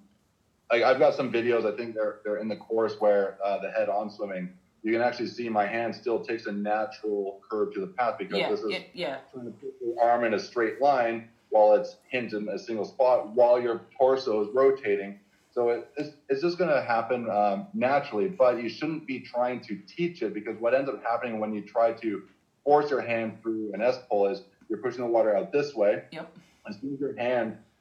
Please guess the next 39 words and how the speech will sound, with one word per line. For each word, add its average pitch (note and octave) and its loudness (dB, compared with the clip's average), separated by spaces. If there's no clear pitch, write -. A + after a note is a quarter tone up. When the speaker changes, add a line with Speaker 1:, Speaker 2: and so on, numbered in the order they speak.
Speaker 1:
goes A2 0
outside - 4
your G#2+ 0
shoulder, G#2 0
your A2 0
body B2 2
is B2 0
going A#2+ 0
to G2+ -4
counterbalance A2 -2
it F#2 -6
by G2+ 0
shifting A2 -8
something F#2+ -4
Speaker 2:
Yeah. G#2 0
Speaker 1:
else G2+ -4
low, G#2 0
right? G#2+ -2
So B2 0
you're, B2 2
if, B2 -6
so B2 0
if A#2 -6
you C3 -2
have D3 0
hips C#3+ -2
that A#2 2
sway A#2+ -6
around A2+ -2
a D3 0
lot, D#3+ 0
that B2 4
could A#2 0
be A#2+ -4
one, G#2+ -2
um, F#2+ -4
one A#2 2
reason, G2 -4
right? G#2 -2